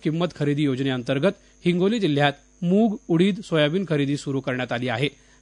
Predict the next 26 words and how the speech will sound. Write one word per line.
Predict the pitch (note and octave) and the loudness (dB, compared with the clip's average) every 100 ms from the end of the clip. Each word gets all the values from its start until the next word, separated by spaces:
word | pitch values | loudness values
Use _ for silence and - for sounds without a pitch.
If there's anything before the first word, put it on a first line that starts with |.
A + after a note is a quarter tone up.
| - | -6
सध्याच्या | D#3 D3+ D3+ E3 | 0 0 0 -2
चालू | D3 C#3+ D3+ | 0 -2 -2
खरीप | D3 C#3+ | -4 -4
हंगामातल्या | C3 C#3+ C#3+ C#3 D#3+ | -4 -2 -2 -2 0
या | D#3+ C#3+ | 2 2
धान्यांची | A#2+ C3+ D3+ C#3+ G#3 - - _ - | -2 -2 -2 -2 -6 -6 -16 _ 0
राष्ट्रीय | D#3+ - F#3+ G3+ | 0 0 0 0
ग्राहक | E3+ D3 E3 | 2 2 0
सहकारी | - D3+ C#3+ D3 | -2 -4 0 -2
संघ | C#3+ G#3+ F3 A2+ - _ _ _ | 0 0 0 -2 -6 _ _ _
एनसीसीएफ | F#3+ A3+ - A3 G3+ F#3+ F3+ E3+ - | 2 2 2 -2 -2 0 0 0 -2
तर्फे | B2+ B2+ A#2+ - - | -4 -4 -8 -10 -4
ही | F#3+ D3+ | -2 0
खरेदी | C#3 C3+ | -2 -2
करण्यात | C3+ A#2+ A#2 | -2 -4 -4
येत | A2+ A2 | -6 -6
आहे. | A2+ D#3 - _ _ F3 | -4 -4 -6 _ _ -2
यासाठी | D#3+ D3+ D3 | 0 -2 -4
जिल्ह्यात | C3+ C3 D#3 F3+ _ _ - | -4 2 2 0 _ _ -2
विविध | F#3 G#3+ G#3+ | 0 0 0
खरेदी | F3+ F#3 F#3+ | 0 0 0
केंद्र | F3+ F3 F3+ | -2 -2 -2
निश्चित | D#3+ - D#3 | -4 -4 -6
करण्यात | D#3+ D3+ D3 | -4 -2 -2
आले | C#3 | 0
आहेत. | C#3 C3+ | 0 0